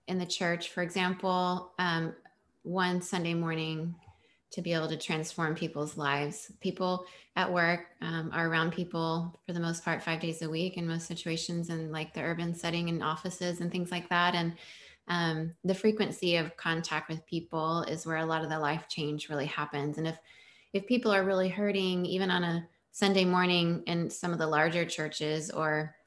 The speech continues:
you know, probably even worse right now if it's a digital church, 'cause it's harder to make connections. Um, you know, somebody might have a ten to fifteen second, maybe three minute conversation with you about what they're going through.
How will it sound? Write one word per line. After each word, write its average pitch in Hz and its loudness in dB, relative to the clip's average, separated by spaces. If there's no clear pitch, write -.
you 160 -6
know, 147 0
probably 156 0
even 147 -2
worse 147 -2
right 151 -2
now 151 2
if 143 -2
it's - -8
a 139 -6
digital 147 -2
church, 147 -2
'cause - -6
it's 135 -6
harder 147 0
to 143 -2
make 165 0
connections. 151 -4
Um, 170 2
you 185 -2
know, 185 4
somebody 185 4
might 175 6
have 185 2
a 185 4
ten 185 0
to 185 -2
fifteen 185 -2
second, 180 -2
maybe 185 2
three 190 0
minute 196 2
conversation 226 4
with 226 4
you 220 6
about 190 2
what 190 -2
they're 196 0
going 208 2
through. 220 0